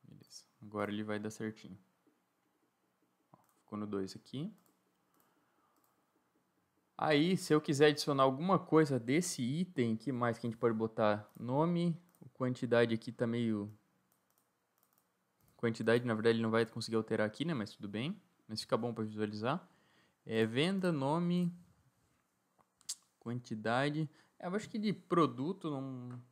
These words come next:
não sei muito o que botar, né? É preço e acho que é isso aí, né? Tá, deixa eu voltar aqui. Então, agora a gente tem no compras, a gente dá uma avaliada como é que tá no compras.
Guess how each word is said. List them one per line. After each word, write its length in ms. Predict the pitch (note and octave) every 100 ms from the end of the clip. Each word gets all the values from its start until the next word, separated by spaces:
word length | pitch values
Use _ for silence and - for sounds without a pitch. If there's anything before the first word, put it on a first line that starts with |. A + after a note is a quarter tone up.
| -
não 180 | C3 B2+
sei 220 | - C#3
muito 260 | B2 B2
o 20 | -
que 120 | A#2+
botar, 360 | A2 A2 B2
né? 160 | G#2 A2
É 20 |
preço 720 | B2 - D3 G#3+ - C4+ C#4 B3+
e 360 | G3 F#3+ D3+ C3 _ _ _ _ _ _ _ _ C#3 C#3 C3 -
acho 200 | D3 -
que 80 | D#3
é 40 |
isso 180 | D3 -
aí, 160 | C3+ G#2+
né? 140 | A#2 - _ _ _ _ _ -
Tá, 100 | -
deixa 200 | - -
eu 40 |
voltar 320 | A#2 A2+ A2+ A2
aqui. 240 | A2 C3+
Então, 560 | B2 - D#3+ F#3+ G#3 F3
agora 260 | C#3+ C#3
a 20 |
gente 140 | C#3+ -
tem 100 | C3+
no 100 | B2+
compras, 460 | - C#3+ F3 G3
a 40 | D3
gente 420 | B2+ - A#2 A#2 - _ _ _ _ _ _ C#3
dá 220 | B2+ A#2+
uma 60 | A2
avaliada 460 | A2+ A2 A2 G#2+
como 220 | G#2+ G#2+
é 40 | G#2+
que 60 |
tá 140 | - A2
no 100 | G#2+
compras. 800 | - B2 D3 F3 F#3 - -